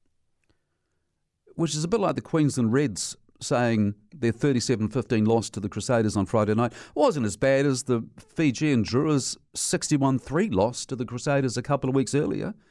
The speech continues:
It's just dumb. Three out of five people think the Christchurch City Council is failing to deliver. Stop trying to dress it up as anything else. It gets worse, though, because on Friday,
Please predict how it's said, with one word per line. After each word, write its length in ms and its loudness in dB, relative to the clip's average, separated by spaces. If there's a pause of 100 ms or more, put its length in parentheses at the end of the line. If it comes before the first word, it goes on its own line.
(140)
It's 120 -4
just 160 -2
dumb. 320 0 (280)
Three 340 -2
out 120 2
of 80 0
five 300 2
people 340 -2
think 220 -2
the 60 -2
Christchurch 380 -2
City 240 -2
Council 380 -2
is 140 -4
failing 400 0
to 120 -12
deliver. 520 0 (680)
Stop 340 -4
trying 240 2
to 100 4
dress 440 -2
it 100 2
up 180 -2
as 140 0
anything 340 0
else. 400 -6 (1300)
It 120 -6
gets 180 0
worse, 300 2
though, 180 -2
because 300 0
on 80 4
Friday, 600 0